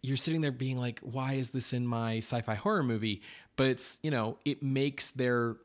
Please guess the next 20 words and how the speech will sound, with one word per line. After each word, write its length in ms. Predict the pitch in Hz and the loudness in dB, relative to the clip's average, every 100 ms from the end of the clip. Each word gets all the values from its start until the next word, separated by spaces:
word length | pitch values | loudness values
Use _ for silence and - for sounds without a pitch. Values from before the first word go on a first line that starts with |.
| _ - | _ -14
love 500 | - 113 117 123 117 | -8 0 2 2 0
relationship, 880 | 117 113 110 117 107 - 107 - - | 2 2 0 0 -2 0 0 -2 -2
their 180 | 110 101 | 0 0
attraction 1040 | - - 113 117 - 120 107 104 101 95 - _ _ _ _ 120 | -2 0 0 0 -2 0 0 0 -2 -4 -8 _ _ _ _ -6
believable, 720 | 131 120 156 170 113 95 98 | -2 2 2 2 2 0 -2
because 300 | 98 - 107 | -2 -2 -2
we 100 | 104 | -2
can 240 | 104 110 101 | -2 -2 -2
see 340 | - - 120 | -4 -2 -2
the 140 | 107 104 | -2 -2
chemistry 580 | 113 107 101 - 107 101 | -2 0 -2 -2 -2 -2
and 100 | 98 | -2
we 100 | 98 | -4
see 240 | - 113 | -4 -4
the 100 | 104 | -4
sparks 400 | - 110 107 - | -2 0 0 -2
flying 440 | - 104 98 98 | -4 -2 -2 -2
and 100 | 98 | -4
we 100 | 95 | -4
see 640 | 98 - - 107 107 104 | -6 -6 -4 -2 0 -2